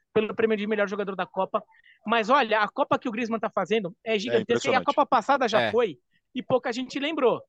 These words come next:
Speaker 1: Né? Pou-, pouca gente lembrou. Ele foi o melhor jogador em campo da final, por exemplo, o Griezmann.
Speaker 3: E ele foi
Speaker 1: Na
Speaker 3: ma-,
Speaker 1: final
Speaker 3: e ele
Speaker 1: contra a
Speaker 3: foi,
Speaker 1: Croácia.
Speaker 3: ele foi mais regular que a Copa do Mbappé, que teve aquele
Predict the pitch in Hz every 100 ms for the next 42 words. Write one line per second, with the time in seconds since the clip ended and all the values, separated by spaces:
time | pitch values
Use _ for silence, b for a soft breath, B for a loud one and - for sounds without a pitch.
0 | _ _ - 185 233 - 262 - 294 349
1 | 302 277 254 202 240 233 233 b 262 381
2 | 381 370 359 359 320 320 311 339 302 359
3 | 269 262 208 175 175 160 175 - 175 143
4 | 131 - 135 143 175 165 170 220 170 196
5 | 190 214 175 160 160 160 180 175 196 180
6 | 151 156 190 233 208 180 170 156 139 120
7 | 143 156 - 185 175 170